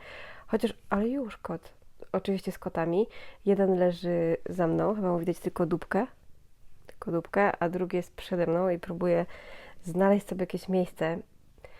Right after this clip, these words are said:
Dlatego rusza się obraz. Witajcie w poniedziałek. Więc włochate, puchate, dzień dobry w po-, ten poniedziałek. U mnie dzisiaj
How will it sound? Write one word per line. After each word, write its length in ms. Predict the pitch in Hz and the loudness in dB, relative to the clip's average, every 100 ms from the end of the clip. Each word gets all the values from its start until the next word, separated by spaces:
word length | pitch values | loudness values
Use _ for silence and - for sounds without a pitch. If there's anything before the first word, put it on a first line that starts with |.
| - - - - | -20 -20 -20 -10
Dlatego 460 | - 175 190 196 190 | -4 -2 4 6 6
rusza 320 | 180 180 175 175 | 4 0 -2 -6
się 340 | - 170 165 - | -4 -4 -4 -4
obraz. 420 | 165 - 170 - - | -4 -2 -6 -8 -6
Witajcie 720 | 185 185 208 202 190 180 170 175 - - | -2 0 4 2 2 0 0 -2 -14 -20
w 140 | - | -12
poniedziałek. 680 | - 196 180 170 165 170 - - - - - - | 0 2 2 0 -2 -2 -8 -18 -18 -18 -14 0
Więc 220 | 208 196 | 2 4
włochate, 460 | 196 226 208 202 202 | 6 6 8 4 2
puchate, 600 | 202 190 196 190 190 185 | 0 -2 2 4 4 4
dzień 200 | 185 180 | 2 2
dobry 340 | 190 185 180 | 4 4 2
w 60 | 180 | 2
po-, 140 | - | -6
ten 400 | 185 185 175 175 | -2 0 2 0
poniedziałek. 580 | 180 180 175 208 202 - | -2 -2 0 2 2 0
U 60 | 190 | 0
mnie 160 | 190 | 0
dzisiaj 280 | 175 180 170 | -2 -6 -6